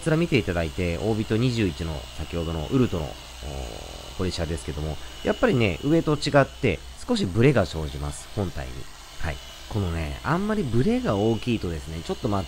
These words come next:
チング違うんじゃないかなって思った方がいいですね。私の場合はですけど、こう、すんなりいかないとき、いつもとこう、フィッ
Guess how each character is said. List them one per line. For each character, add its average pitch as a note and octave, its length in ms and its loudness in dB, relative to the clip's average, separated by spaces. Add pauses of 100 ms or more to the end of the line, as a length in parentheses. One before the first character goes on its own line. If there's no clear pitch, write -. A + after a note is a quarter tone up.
チ G#2+ 140 -2
ン G#2+ 80 0
グ F#2+ 80 -2
違 - 220 -4 (160)
う G2+ 180 0
ん D#2+ 40 -4
じ E2 80 -4
ゃ D#2+ 80 -2
な F2 180 -4
い F2 60 -6
か D2 200 -8
な E2+ 380 -4
っ - 20 -10 (140)
て E3+ 80 2
思 G2 200 0
っ E2+ 40 -4
た - 160 -8
方 C#2 200 -6
が C2+ 100 -6
い E2 100 -4
い - 20 -6
で - 100 -10
す - 120 -12
ね。 F2+ 180 -8
私 C#3+ 300 0
の D3+ 80 4
場 C#3 140 6
合 C3+ 80 4
は C3+ 60 2
で G2+ 120 0
す - 100 -10
け - 60 -8
ど、 D2 220 -4 (280)
こ F#2 100 -4
う、 - 20 -8
す - 180 0
ん F3 120 4
な F3 80 8
り G#2+ 120 6
い - 20 0
か F2+ 160 0
な F2+ 100 0
い F2 60 -2
と F2 100 -6
き、 - 160 -6 (540)
い D3 80 0
つ C#3+ 100 -2
も G#2+ 120 2
と D#2+ 100 -4
こ C#2+ 420 -6
う、 - 720 -10
フ D3+ 80 4
ィ - 20 0
ッ - 20 0